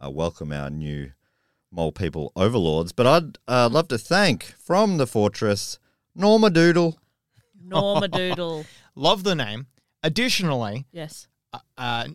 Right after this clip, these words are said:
Speaker 3: address unknown. That's a lot of, that's a lot of, uh, opportunity, and with a lot of opportunity comes the, uh, uh, the original, uh, not the original, but the,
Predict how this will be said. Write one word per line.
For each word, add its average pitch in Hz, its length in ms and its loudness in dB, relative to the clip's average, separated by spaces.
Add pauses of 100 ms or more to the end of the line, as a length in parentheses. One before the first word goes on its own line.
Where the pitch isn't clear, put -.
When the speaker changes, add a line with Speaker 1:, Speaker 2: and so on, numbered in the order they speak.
Speaker 3:
address 185 680 -2
unknown. 185 600 0 (680)
That's 156 160 -4
a 175 60 -4
lot 147 180 0
of, 135 400 -4
that's 175 160 -4
a 196 40 -2
lot 165 160 2
of, 143 160 -4
uh, 135 300 2 (120)
opportunity, 135 680 -6
and 143 140 -12
with 156 140 -8
a - 20 -6
lot 160 180 -4
of 147 80 -6
opportunity 131 540 -8
comes 196 840 -8 (600)
the, 135 480 -6 (480)
uh, 120 540 -6
uh, 113 280 -8
the 123 140 -8
original, 139 800 -4
uh, 113 340 -6
not 117 300 -14
the 110 140 -14
original, 107 400 -12
but 127 220 -2
the, 123 380 -2